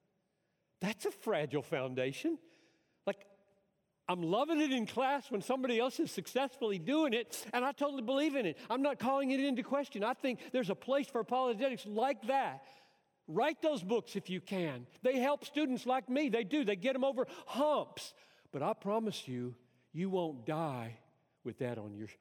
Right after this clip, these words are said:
lips. You won't. You won't. When you're at the stake or being nailed up like a priest was over in the Middle East on a cross on Good Friday,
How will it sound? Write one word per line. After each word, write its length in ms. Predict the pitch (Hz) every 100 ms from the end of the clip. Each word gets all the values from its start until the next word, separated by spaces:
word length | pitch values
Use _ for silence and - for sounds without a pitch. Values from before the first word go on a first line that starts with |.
| _
lips. 280 | - 113 - - -
You 160 | 151
won't. 280 | 135 165 139 - -
You 140 | 135
won't. 160 | 151 - - - - - - -
When 160 | 175 160
you're 160 | 196
at 80 | 214
the 80 | 185
stake 480 | - - 208 226 -
or 80 | 156
being 300 | 190 190 185
nailed 240 | 196 190
up 160 | 196 -
like 160 | 196 -
a 20 |
priest 420 | - - 185 -
was 300 | - 196 196
over 220 | 190 180 185
in 60 |
the 40 | 180
Middle 300 | 196 190 196
East 180 | 196 190
on 120 | 160
a 40 |
cross 440 | - 190 190 180 180
on 80 |
Good 180 | 160 185
Friday, 420 | - 196 196 208